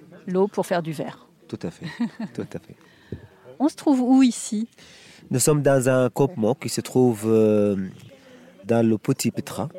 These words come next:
Speaker 1: Mhm.
Speaker 2: Euh, localement, on l'appelle Baïda. Euh, ce campement, on l'appelle Seven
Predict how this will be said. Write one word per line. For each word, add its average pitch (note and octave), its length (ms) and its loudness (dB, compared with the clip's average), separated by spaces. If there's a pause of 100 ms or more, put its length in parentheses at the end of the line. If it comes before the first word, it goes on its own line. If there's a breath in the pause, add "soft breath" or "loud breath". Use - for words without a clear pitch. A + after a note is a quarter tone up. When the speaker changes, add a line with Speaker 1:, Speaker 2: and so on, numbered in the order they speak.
(160)
Speaker 1:
Mhm. F#3+ 120 -8 (760)
Speaker 2:
Euh, G#2+ 320 -2
localement, A#2+ 380 2
on A#2 60 4
l'appelle A2 320 2
Baïda. G#2 500 0 (180)
Euh, B2 220 -2
ce - 120 -4
campement, B2 340 0
on A#2+ 40 6
l'appelle A2+ 480 2
Seven A2+ 440 -2